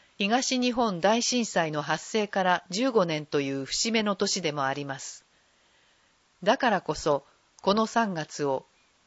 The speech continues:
もう一度備えを見直す月にしてみませんか？できることを少しずつ行動するだけで、明日の安心につながります。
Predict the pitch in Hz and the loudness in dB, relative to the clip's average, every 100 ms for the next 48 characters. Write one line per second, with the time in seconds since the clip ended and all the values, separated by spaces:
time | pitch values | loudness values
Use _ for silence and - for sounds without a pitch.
0 | _ 190 247 262 240 - 214 208 190 _ | _ 4 6 6 2 -2 2 2 2 _
1 | _ - 220 240 247 247 190 160 151 185 | _ 0 2 6 6 6 4 4 2 2
2 | 214 233 233 - 208 - - 190 - _ | 4 4 2 -4 -8 -10 -6 -6 -6 _
3 | - 180 - 202 185 185 185 185 160 139 | -2 0 2 0 0 0 0 -2 -4 -4
4 | 143 - _ _ _ _ _ _ _ _ | -4 -4 _ _ _ _ _ _ _ _
5 | _ - 170 - 269 233 180 - 156 147 | _ -2 0 2 0 0 -2 2 4 4
6 | 139 - - - 269 - 254 262 170 175 | 0 -6 -12 0 0 2 0 0 -2 4
7 | 214 240 220 - 226 220 196 202 175 147 | 4 6 2 0 0 2 2 0 0 -2
8 | - - _ _ _ _ 185 190 247 240 | -2 -20 _ _ _ _ -2 -2 0 4
9 | 220 196 247 226 247 233 214 202 196 190 | 4 4 2 0 0 0 -2 -2 0 2
10 | 185 170 156 160 - - | 2 0 -4 -6 -10 -14